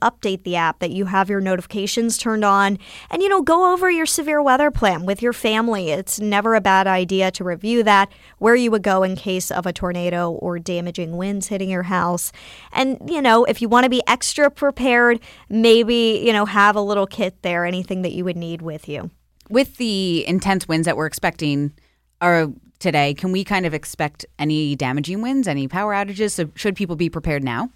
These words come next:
Speaker 1: I don't think that we're gonna see any kind of widespread damage or power outages, but, you know, it's not out of the question that we could see it on a very isolated basis. But this is something more long-term as we get into April and May. Those are gonna be our top tornado months in North Carolina.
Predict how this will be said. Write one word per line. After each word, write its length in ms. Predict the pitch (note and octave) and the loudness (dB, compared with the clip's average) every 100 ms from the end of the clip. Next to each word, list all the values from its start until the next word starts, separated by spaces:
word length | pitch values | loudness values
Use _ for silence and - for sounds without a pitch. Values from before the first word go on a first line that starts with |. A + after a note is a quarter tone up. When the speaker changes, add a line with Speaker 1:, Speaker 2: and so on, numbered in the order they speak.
| - | -2
Speaker 1:
I 400 | - A3 A#3+ B3 G3 | 2 4 2 -2 2
don't 240 | C#4 C#4+ | 2 4
think 160 | D4 C4 | 0 0
that 140 | A#3+ | -2
we're 100 | G#3+ | 0
gonna 220 | G#3 G3 | 0 -2
see 180 | - G#3 | -2 -2
any 140 | G3 | -2
kind 160 | F3+ G3+ | -4 -4
of 80 | E3+ | -4
widespread 560 | E3 E3+ F3 - F#3+ | -2 -2 -2 -2 -2
damage 340 | F3+ F#3 F#3 F#3+ | 0 -2 -4 -4
or 80 | F#3+ | -8
power 340 | - F3+ F#3+ | -4 -2 0
outages, 720 | F#3+ F#3 G3 G3 F#3 F#3 - - | 0 0 -2 -2 -2 -2 -4 0
but, 400 | E4+ C#4+ B3 - | 4 6 4 2
you 180 | B3 B3+ | 0 0
know, 140 | A#3+ | 2
it's 220 | A3+ A3+ | 0 2
not 160 | C4 A3+ | 2 4
out 100 | A3 | 4
of 80 | F#3+ | 2
the 60 | |
question 420 | - E3+ - G3 | -4 -6 -4 -6
that 100 | F#3+ | -6
we 140 | E3+ F3 | -6 -8
could 240 | - D#3+ | -8 -8
see 260 | - F3+ E3+ | -4 -2 -2
it 180 | E3+ - | -2 -4
on 140 | F3 | -6
a 60 | E3+ | -4
very 240 | E3+ D3+ | -6 -4
isolated 560 | E3 F#3 G#3+ G#3+ G#3+ G3+ | -4 -2 -2 0 0 0
basis. 460 | G3+ F#3+ F#3+ F#3+ | -2 0 -2 -2
But 140 | G#3+ C#4+ | -2 0
this 140 | - | 2
is 120 | C4+ | 2
something 280 | A3 G3+ G3 | 0 -2 -2
more 160 | F#3+ F3 | -2 -2
long-term 680 | F3 F3 F#3 - F3 E3+ | -2 -4 -6 -8 -6 -6
as 180 | F3+ F3+ | -8 -6
we 100 | F#3 | -6
get 140 | F#3 F3+ | -4 -2
into 580 | F3+ F3+ - G3 F3+ - - - - | -2 -4 -4 -2 -2 -4 -14 -18 2
April 340 | C4 B3+ A#3 | 2 6 4
and 160 | G#3+ G3 | 4 2
May. 400 | F#3 F#3 G3 G#3 | 0 0 0 0
Those 320 | F#3+ G3 G3 | -2 -2 0
are 60 | G3 | -2
gonna 160 | F#3 F3+ | -2 -4
be 100 | F3+ | -4
our 120 | F3+ | -4
top 300 | - F3+ - | -2 -4 -4
tornado 440 | G3 E3+ E3+ E3+ | -10 -8 -6 -6
months 420 | E3 D#3 - - | -6 -8 -8 -8
in 140 | - F3+ | -6 -6
North 240 | E3 F3 | -6 -10
Carolina. 640 | - C#3+ D3+ - - F3+ | -8 -6 -4 -6 -6 -10